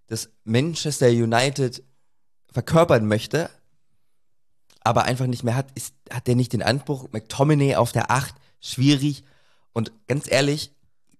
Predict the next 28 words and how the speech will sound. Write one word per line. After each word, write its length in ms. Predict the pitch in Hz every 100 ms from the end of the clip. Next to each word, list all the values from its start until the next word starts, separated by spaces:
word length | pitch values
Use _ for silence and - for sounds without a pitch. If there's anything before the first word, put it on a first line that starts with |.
| -
sie 140 | 117
fangen 320 | - 139 165
jetzt 220 | 156 143 135
langsam 400 | 123 139 131 -
an, 280 | 123 113 -
auf 180 | 110
einem 120 | 127 117
Rasmus 440 | 120 - 127 117
Højlund 360 | 117 120 107 -
rumzuhacken. 1800 | 101 92 - _ _ _ _ _ _ _ - - 107 113 - 135 180 - _ _ _ -
Weil 100 | 104
Fun 280 | - 123 156
Fact, 340 | 170 160 - _ _
Man 260 | - 123 143
U 80 | 139
hat 160 | 131
in 120 | - 113
der 100 | 104
ganzen 520 | 113 160 175 175 165
Saison 500 | 143 135 127 120 123
noch 140 | 107 101
in 100 | 101
keinem 300 | - 139 143
Pflichtspiel 440 | 127 135 - 120
ein 80 | 110
Tö-, 160 | 127 -
Stürmertor 400 | - 117 98 90
geschossen, 400 | 92 92 87